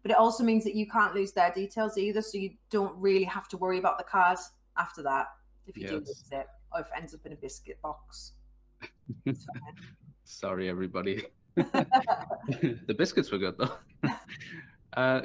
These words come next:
Speaker 2: yeah, it's, um, yeah, I think we are moving away from the business card sort of thing. I think everyone, you know, uh, myself's got a Linktree. I think everyone's gonna move to them sort of platforms.
Speaker 1: Mm-hmm.
Speaker 2: Really good. So, Jenny, has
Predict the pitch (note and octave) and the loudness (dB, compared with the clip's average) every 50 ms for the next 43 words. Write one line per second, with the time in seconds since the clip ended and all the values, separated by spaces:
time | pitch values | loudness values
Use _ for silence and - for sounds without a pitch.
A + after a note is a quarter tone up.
0 | - - A2+ C3 D#3+ F#3+ G#3 D#3 C3+ C#3 B2+ C3 - - - F3 E3+ E3 D#3 D3 | -2 -2 0 2 2 2 2 4 4 4 4 4 2 0 2 2 4 4 4 4
1 | C#3 C3 B2+ A#2 A#2 - _ _ _ _ _ - - - G#2 G2 G2 A2+ - F3 | 2 2 0 0 -4 -8 _ _ _ _ _ -16 -8 -4 -2 -2 0 0 0 0
2 | F#3 E3+ D3 B2 B2+ C#3+ D#3 D#3+ D#3+ D#3 C3 A2+ A#2+ A#2+ - - B2+ A2+ G2 G2 | 2 4 4 4 4 4 4 2 2 4 2 4 4 2 2 2 0 0 2 2
3 | G2 G2+ - B2+ - - - G#2 G2 F#2 - G2 F#2 F#2 G2 - - F#2 F#2 F#2 | 0 0 -2 -4 -6 -2 -2 -2 -2 -2 -2 -4 -4 -4 -6 -8 -8 -8 -6 -6
4 | F#2+ F#2 - A2 A2 G#2 G#2 G#2 G#2 G#2 G#2 G#2 G#2 G2+ G2 F#2+ - - _ _ | -6 -6 -4 -4 -2 -2 -2 0 0 2 2 2 0 -2 -4 -6 -10 -14 _ _
5 | _ - - - G#2 F#2+ F#2 F#2 F#2+ F#2 F#2 - - G2+ G2+ F#2+ - - G2 G2+ | _ -20 -14 -10 -8 -6 -4 -4 -4 -4 -6 -8 -10 -10 -10 -6 -2 -2 -2 -2
6 | - - - G2 F#2+ F#2 F#2 F#2+ G2+ - - - - - - - G2 F#2+ F#2 - | -2 -2 -4 -2 -2 -2 -2 -4 -4 -6 -10 -8 -6 -4 -4 -4 -4 -6 -6 -6
7 | G2+ G2+ - - G2+ G2 G#2 G2+ G2 - - G2 F#2+ F#2 G2 A2+ A2+ - C#3 B2+ | -6 -4 -2 -2 -2 -2 -2 -4 -6 -6 -6 -4 -4 -2 -2 -4 -2 0 0 0
8 | A#2 G#2+ - - F#2+ - - - G#2+ G2+ - - - - G2 F#2 G2 - - - | 0 -2 -2 -4 -4 -6 -4 -4 -4 -6 -6 -6 -8 -8 -8 -8 -10 -12 -16 -20
9 | - - - - - - - F#3 D#3 E3+ D#3 D#3 D3+ _ _ _ _ _ _ _ | -20 -20 -20 -20 -20 -20 -20 -18 -18 -18 -18 -20 -20 _ _ _ _ _ _ _
10 | _ A2+ A2 G#2+ G#2 G#2 G2+ G2 G2+ G#2+ A2+ A2+ G#2+ - _ _ _ - - - | _ -12 -10 -8 -6 -6 -6 -6 -6 -8 -8 -8 -10 -12 _ _ _ -20 -20 -20
11 | - - _ _ _ - - - C#3 C3 - G3+ G#3+ A3+ A3 G3 G3+ F#3+ F3 D#3 | -20 -20 _ _ _ -20 -6 -4 0 2 4 4 6 6 4 4 4 2 0 0
12 | - - | -4 -8